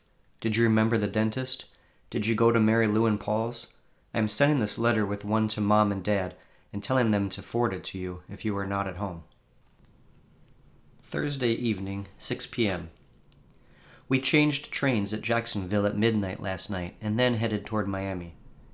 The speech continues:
As we drove into Florida, the scenery was really beautiful, everything in green and blooming. The palm trees had coconuts on them,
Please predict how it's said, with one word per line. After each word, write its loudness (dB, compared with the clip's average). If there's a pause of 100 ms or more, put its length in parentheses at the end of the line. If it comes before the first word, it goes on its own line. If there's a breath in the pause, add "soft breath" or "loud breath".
As -2
we 2
drove 2
into -2
Florida, -2
the -10
scenery -2
was -8
really 0
beautiful, -6 (340 loud breath)
everything 0
in -6
green 2
and 0
blooming. -4 (560 soft breath)
The -6
palm 0
trees -2
had -4
coconuts -4
on -6
them, -8